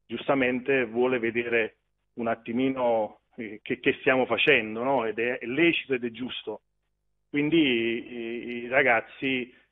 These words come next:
e s-, e qua devo ringraziare questo gruppo fantastico, eh, di, di, di giocatori e soprattutto a, con, con, eh, il loro capo che è l'allenatore, e poi senza dimenticare tutto quello che stanno facendo,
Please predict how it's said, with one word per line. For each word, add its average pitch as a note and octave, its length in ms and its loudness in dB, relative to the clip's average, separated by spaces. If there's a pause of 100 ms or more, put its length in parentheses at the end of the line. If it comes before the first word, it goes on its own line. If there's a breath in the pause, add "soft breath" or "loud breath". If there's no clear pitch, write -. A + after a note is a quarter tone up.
(160)
e A#2+ 100 -8
s-, - 80 -12
e - 100 -10
qua C#3 200 4
devo B2 180 0
ringraziare A2+ 880 -4 (520)
questo A2+ 280 -10
gruppo C3+ 280 -2
fantastico, A2+ 1300 -4
eh, A2 60 -10
di, A2 180 -12
di, G#2+ 240 -14
di G#2+ 140 -12
giocatori A#2+ 640 0
e - 40 -2
soprattutto A2 720 -6 (320)
a, - 180 -6 (160)
con, A#2 280 -4
con, A#2 300 -2
eh, A2 500 -6
il A2+ 80 -2
loro B2+ 240 4
capo B2+ 320 4
che A2+ 120 -4
è - 20 -4
l'allenatore, A2+ 840 -4 (380)
e D3 120 -16
poi A#2+ 260 -8
senza B2+ 280 -8
dimenticare A#2+ 840 0 (540)
tutto A#2+ 240 -6
quello B2+ 220 -2
che A2+ 140 -8
stanno B2 200 -4
facendo, A#2 840 0